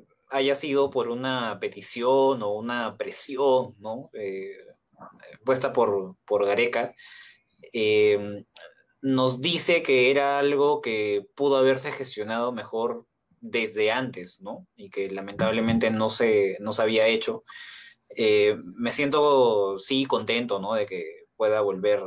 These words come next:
a haber fútbol de menores, al menos de las categorías para los que, para las que se va a permitir, pero también habla mucho de la, de la ineficiencia, ¿no? De parte de la,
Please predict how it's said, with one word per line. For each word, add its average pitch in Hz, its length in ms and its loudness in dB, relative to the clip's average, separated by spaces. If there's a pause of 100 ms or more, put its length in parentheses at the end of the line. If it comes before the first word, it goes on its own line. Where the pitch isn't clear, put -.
(240)
a 92 100 -6
haber 101 220 -2
fútbol 110 320 -2
de 98 60 -2
menores, 104 360 -4
al 98 80 -2
menos 113 260 -4
de 110 120 0
las 92 220 -6 (140)
categorías 113 680 0
para 95 240 -2
los 92 180 -12
que, 95 260 -8
para 110 140 0
las 107 140 -2
que 107 80 -8
se 107 100 -4
va 107 60 2
a 110 60 -2
permitir, 117 580 -2 (680)
pero 117 220 2
también 147 920 -2
habla 139 260 0
mucho 151 380 0
de 131 140 4
la, 98 460 0 (260)
de 117 140 0
la 113 60 4
ineficiencia, 113 960 -4
¿no? 104 160 -10
De 104 120 -4
parte 107 360 -2
de 101 100 2
la, 87 340 -8